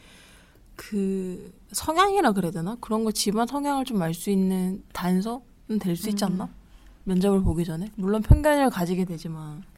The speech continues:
Speaker 2: 그러니까 그게 문제인 거겠죠. 이런 정보들이 문제가 아니라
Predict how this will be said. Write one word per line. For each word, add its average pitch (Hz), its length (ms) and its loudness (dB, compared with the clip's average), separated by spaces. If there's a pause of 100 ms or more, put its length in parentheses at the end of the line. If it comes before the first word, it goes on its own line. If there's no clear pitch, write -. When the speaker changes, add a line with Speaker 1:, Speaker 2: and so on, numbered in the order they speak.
(200)
Speaker 2:
그러니까 208 220 4
그게 220 240 0
문제인 180 580 6
거겠죠. 160 680 0 (300)
이런 240 280 6
정보들이 240 680 4
문제가 165 460 2
아니라 147 680 0